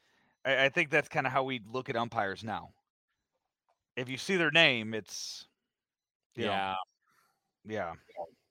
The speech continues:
Speaker 2: But everybody knew who Joe was before, uh, before he had his reputation.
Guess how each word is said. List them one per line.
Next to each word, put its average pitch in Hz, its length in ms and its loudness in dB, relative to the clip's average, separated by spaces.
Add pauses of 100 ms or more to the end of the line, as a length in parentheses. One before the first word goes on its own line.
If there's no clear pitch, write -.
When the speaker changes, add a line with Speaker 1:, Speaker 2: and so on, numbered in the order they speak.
(1080)
Speaker 2:
But 160 160 -4
everybody 185 440 8
knew 156 280 4
who 127 140 4
Joe 123 320 4
was 110 280 2
before, 107 580 0
uh, 98 260 2
before 104 340 -6
he 123 140 -2
had 110 120 0
his 92 140 -8
reputation. 90 680 -10